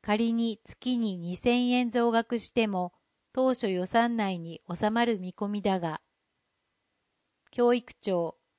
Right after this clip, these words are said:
枠自体を広げるのも一つの考え方だ。他自治体の研究も行い、うまくつなげたい。町長。どのような手当がふさわしいのか、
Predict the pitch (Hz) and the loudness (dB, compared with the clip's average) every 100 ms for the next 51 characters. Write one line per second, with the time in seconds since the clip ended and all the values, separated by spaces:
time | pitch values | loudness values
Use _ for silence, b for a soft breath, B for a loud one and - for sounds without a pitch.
0 | _ _ _ 202 - 247 226 254 254 233 | _ _ _ -4 -2 -4 -4 0 2 4
1 | 208 190 202 202 220 233 240 208 180 170 | 2 -4 -4 -2 2 2 2 -2 -4 -6
2 | - - 233 240 - 208 170 175 185 185 | -8 -6 -4 -4 -4 -6 -4 -4 -2 -2
3 | 196 196 190 190 175 156 - _ _ _ | -2 -2 -2 -2 -2 -6 -8 _ _ _
4 | _ _ _ _ _ _ - 233 - 202 | _ _ _ _ _ _ 0 0 0 -6
5 | 196 - - 247 247 247 247 240 233 - | -10 -4 2 2 2 -2 0 0 0 -4
6 | 240 233 220 220 233 220 208 214 - _ | -2 0 0 0 0 0 0 -2 -8 _
7 | _ 240 240 220 - - 190 196 190 196 | _ -2 2 2 -2 -14 -4 -2 -2 -2
8 | 196 185 147 - _ _ _ _ _ _ | 0 0 -2 -10 _ _ _ _ _ _
9 | _ _ _ _ _ _ _ _ 254 247 | _ _ _ _ _ _ _ _ 0 2
10 | 226 202 180 170 - _ _ _ _ _ | 2 0 2 0 -4 _ _ _ _ _
11 | _ _ - 254 254 247 226 202 185 - | _ _ 0 2 4 2 2 -2 -4 -2
12 | 233 220 214 180 165 175 - 220 220 220 | 0 2 0 -2 -2 -6 -2 2 2 0
13 | - 226 196 175 - 170 | -2 -2 -2 -4 -4 -4